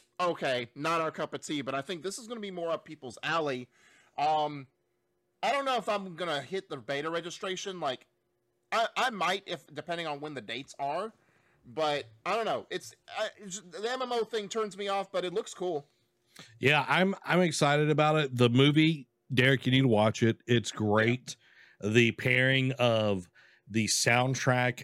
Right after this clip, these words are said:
Speaker 2: as part of the sound design and the ship sounds is
Speaker 1: Yeah.
Speaker 2: absolutely amazing. Um, they did a really good job of telling a very complex story in the movie.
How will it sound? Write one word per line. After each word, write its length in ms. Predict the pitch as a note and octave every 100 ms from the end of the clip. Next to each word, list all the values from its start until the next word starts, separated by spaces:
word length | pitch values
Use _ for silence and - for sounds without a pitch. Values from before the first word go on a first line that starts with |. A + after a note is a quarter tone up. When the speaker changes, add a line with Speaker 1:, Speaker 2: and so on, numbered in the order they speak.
| -
Speaker 2:
as 360 | A2 G#2+ G#2 -
part 340 | - A#2+ A2+
of 220 | A2 G2+
the 180 | G2 G2
sound 420 | F2 - G#2+ A#2 A#2+
design 580 | A2+ A2+ A#2 A#2 A2+
and 340 | A2 G#2+ G#2 F#2
the 120 | F#2+
ship 400 | - - A2+ -
sounds 560 | - A#2+ C3 C#3 C3 - _ _ _ -
is 180 | A#2+ G#2
Speaker 1:
Yeah. 60 | G#2+
Speaker 2:
absolutely 540 | G2+ A#2 A2 G#2 G#2+
amazing. 600 | G2+ G2+ G#2 A2+ A#2+ A#2 _ _ _ -
Um, 580 | G#2+ G#2 G2 F#2+ F2 E2 _ _ _ _ - G#3+ G3 D3 _ -
they 300 | A2 C#3 D3+
did 160 | D#3
a 60 | C#3
really 260 | B2+ B2+ A#2+
good 180 | A#2
job 260 | G2+ A2+ G#2+
of 160 | G2+ -
telling 500 | A#2+ A#2 A2+ G#2+ G#2
a 80 | G#2
very 320 | G#2 A2 G#2
complex 580 | - G#2+ F#2+ G2+ F#2 -
story 440 | G2+ G2 F#2 F2 - - -
in 180 | G#2+ G#2+
the 60 | G2+
movie. 420 | G2 F#2 F2 E2+